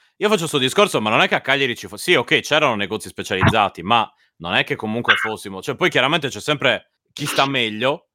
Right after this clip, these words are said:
quindi andavo, cioè, da Cagliari andavo, eh, appunto, cosa ne so, a Milano, a Milano, eh, uè, qua, qua la, la vita, cioè, qua, qua ci può, oh mio Dio, qua c'è di tutto, qua puoi trovare qualunque cosa, è bellissimo,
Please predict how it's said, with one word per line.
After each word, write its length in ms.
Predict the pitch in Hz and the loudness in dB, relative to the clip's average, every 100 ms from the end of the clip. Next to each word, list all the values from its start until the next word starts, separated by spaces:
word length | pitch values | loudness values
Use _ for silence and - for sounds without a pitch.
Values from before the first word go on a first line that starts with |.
| _ | _
quindi 280 | - 165 123 | -2 0 2
andavo, 760 | 113 135 151 135 127 113 107 _ _ _ | 2 4 4 4 2 -4 -6 _ _ _
cioè, 140 | 127 | -2
da 160 | 110 131 | 0 2
Cagliari 420 | 170 143 107 107 | 2 0 0 -2
andavo, 760 | 113 131 135 120 113 107 98 98 | 0 4 4 4 0 -2 -2 -2
eh, 40 | 98 98 | 0 0
appunto, 400 | 98 123 110 95 | -2 -4 -4 0
cosa 200 | - 120 | 0 0
ne 120 | 127 | -2
so, 160 | - 104 | 0 4
a 160 | 113 | 4
Milano, 720 | 113 147 139 110 120 135 180 _ _ | 4 2 2 0 0 -2 -2 _ _
a 100 | 110 | -4
Milano, 500 | 143 147 131 131 95 | 0 4 4 2 -2
eh, 800 | 131 127 123 123 123 120 117 92 _ _ _ | -8 -6 -4 -4 -4 -4 -4 -6 _ _ _
uè, 460 | 123 135 131 120 110 | 0 2 4 2 4
qua, 300 | 135 107 - _ _ | 4 4 -2 _ _
qua 320 | - 127 110 | 2 4 4
la, 160 | 107 113 117 | 4 0 0
la 120 | 113 | -2
vita, 640 | 123 170 156 143 117 92 _ _ _ | 2 2 2 4 4 2 _ _ _
cioè, 260 | 147 139 | -4 -2
qua, 260 | 127 165 95 _ _ | 2 2 2 _ _
qua 140 | 156 | -4
ci 120 | 156 | -4
può, 120 | 123 135 | -4 0
oh 140 | 151 | 2
mio 180 | 151 151 | 4 4
Dio, 340 | 123 180 160 | 4 2 4
qua 120 | 139 160 | 4 2
c'è 120 | 147 | 0
di 160 | 143 | -4
tutto, 600 | 127 160 156 - 143 131 127 | 0 2 2 2 4 4 6
qua 200 | 151 113 | 2 2
puoi 140 | 147 | 0
trovare 340 | 135 135 135 131 | 2 4 4 4
qualunque 400 | 135 135 139 120 | 0 0 0 2
cosa, 340 | 135 131 117 | 2 4 2
è 40 | 120 | 0
bellissimo, 920 | 127 123 131 120 - 123 113 110 117 | 0 2 0 0 0 0 2 4 4